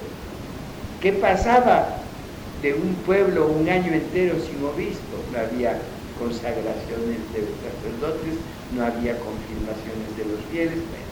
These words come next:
Eso, la confirmación queda fácilmente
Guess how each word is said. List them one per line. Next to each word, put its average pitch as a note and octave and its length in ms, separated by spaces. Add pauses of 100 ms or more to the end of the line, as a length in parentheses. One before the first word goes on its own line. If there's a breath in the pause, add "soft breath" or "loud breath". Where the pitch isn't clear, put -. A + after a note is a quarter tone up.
(360)
Eso, A3 400 (320)
la C3+ 160
confirmación D#3+ 880
queda D3 500
fácilmente C#3 840